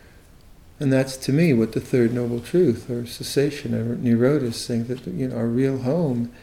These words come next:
is non-desire, non-becoming. So when we, when we, when we couch it in terms of, like, when we use words like cessation, it sounds like,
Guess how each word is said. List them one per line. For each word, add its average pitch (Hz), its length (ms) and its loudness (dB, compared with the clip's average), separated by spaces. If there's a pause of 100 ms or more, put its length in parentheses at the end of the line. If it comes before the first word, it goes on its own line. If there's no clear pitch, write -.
(1040)
is - 200 -6
non-desire, 127 640 -4 (920)
non-becoming. 127 680 -6 (2000)
So 143 240 4
when 131 160 8
we, 113 120 8
when 120 280 2
we, 117 160 8
when 117 300 2
we 107 80 2
couch 156 460 4
it 123 80 0
in 107 160 -2 (120)
terms 120 420 2
of, 120 140 -4
like, 113 260 -4
when 110 180 -2
we 107 80 -2
use 117 280 -2
words 123 320 0
like 117 200 -6
cessation, 131 720 0
it 117 100 -4
sounds 113 460 2
like, 123 200 -2